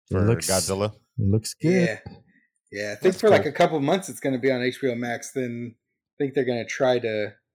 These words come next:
Speaker 3: try to force people to go watch it in theaters.
Speaker 1: I'm good with that being, uh, straight up on, on stream,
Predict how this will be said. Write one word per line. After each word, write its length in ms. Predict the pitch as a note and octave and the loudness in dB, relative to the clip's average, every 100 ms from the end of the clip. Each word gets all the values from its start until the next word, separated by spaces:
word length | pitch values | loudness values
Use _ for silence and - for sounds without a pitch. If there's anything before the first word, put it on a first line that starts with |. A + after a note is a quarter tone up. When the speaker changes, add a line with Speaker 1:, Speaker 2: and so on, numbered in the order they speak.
| _ _ _ _ _ _ _ | _ _ _ _ _ _ _
Speaker 3:
try 360 | - - E3+ D#3 | -12 2 6 8
to 80 | C#3+ | 6
force 300 | - C#3+ C3 | 4 2 2
people 260 | - B2+ B2 | -6 -6 -2
to 60 | |
go 120 | B2+ B2 | 0 0
watch 280 | A#2+ A#2+ | -2 -4
it 60 | B2 | -10
in 140 | A#2 | -10
theaters. 480 | A2 A#2+ A2+ A#2 A2+ _ _ _ _ - - - | -6 -6 -6 -12 -14 _ _ _ _ -20 -12 -10
Speaker 1:
I'm 100 | G#2+ | 0
good 200 | B2 G2 | 0 0
with 140 | F#2+ | 0
that 260 | G#2 G2+ E2+ | 0 0 -2
being, 580 | G2 F#2 F2 E2+ E2+ E2 _ | -4 -4 -6 -10 -12 -16 _
uh, 520 | F2 F2 D#2+ D#2 D#2 D#2 | -6 -4 -4 -4 -6 -8
straight 340 | - G#2+ F#2 | -6 -4 -2
up 220 | F2 E2 | -4 -4
on, 520 | F#2 F2 E2 D#2+ D#2 D#2 _ | -6 -4 -6 -12 -16 -18 _
on 560 | E2+ E2+ D#2+ D2+ D2+ - | -10 -8 -10 -14 -18 -14
stream, 480 | - - G2+ E2 | -8 -2 -2 -4